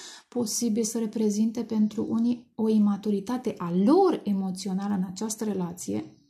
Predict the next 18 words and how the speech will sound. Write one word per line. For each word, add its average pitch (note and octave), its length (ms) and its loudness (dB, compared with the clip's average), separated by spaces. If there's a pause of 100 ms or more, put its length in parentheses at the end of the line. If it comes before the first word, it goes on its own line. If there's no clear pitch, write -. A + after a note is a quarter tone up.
(760)
care F#4 360 4
o C4+ 80 0
fi C4 120 0
fost C4+ 300 -2
cândva A3+ 320 4
construită, G#3 680 0
pentru B3+ 240 0
că C4 100 -2
e A#3+ 40 2
destul A#3+ 260 0
de A#3 80 2
vechișoară G#3 680 -2
cu G3+ 100 -6
zece, F3+ 380 -2
da? G#3+ 380 -6 (340)
Destul A3 320 -2
de G3+ 100 0
vechișoară. F#3 680 -6